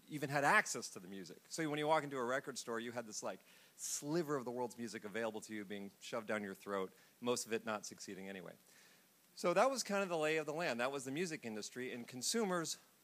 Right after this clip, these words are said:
bought music that was pre-recorded. That was the old industry. You buy pre-recorded music.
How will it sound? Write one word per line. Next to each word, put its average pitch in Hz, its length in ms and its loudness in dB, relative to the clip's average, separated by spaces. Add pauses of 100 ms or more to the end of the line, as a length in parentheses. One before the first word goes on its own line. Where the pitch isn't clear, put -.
(200)
bought 151 300 4
music 139 480 -4 (400)
that 131 120 2
was 127 140 -4
pre-recorded. 131 680 -4 (580)
That 165 140 6
was 185 120 0
the 175 80 2
old 180 160 4
industry. 165 480 -4 (260)
You 131 140 2
buy 175 440 6
pre-recorded 190 840 -2
music. 160 360 -4